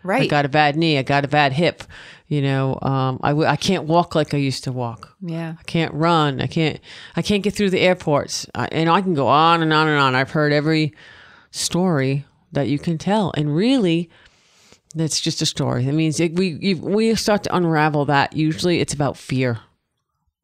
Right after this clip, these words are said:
Speaker 1: Or they also
Speaker 2: Right.
Speaker 1: say, "I don't
Speaker 2: Or
Speaker 1: wanna travel
Speaker 2: guilt.
Speaker 1: 'cause I don't have money,"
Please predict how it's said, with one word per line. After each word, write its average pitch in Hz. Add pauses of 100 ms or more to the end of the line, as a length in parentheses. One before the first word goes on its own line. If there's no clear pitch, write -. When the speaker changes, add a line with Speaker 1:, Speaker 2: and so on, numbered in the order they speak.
Speaker 1:
Or 208
they 175
also 190
Speaker 2:
Right. 170
Speaker 1:
say, 160
"I 156
don't 151
Speaker 2:
Or -
Speaker 1:
wanna 151
travel 160
Speaker 2:
guilt. 330
Speaker 1:
'cause 147
I 151
don't 143
have 131
money," 170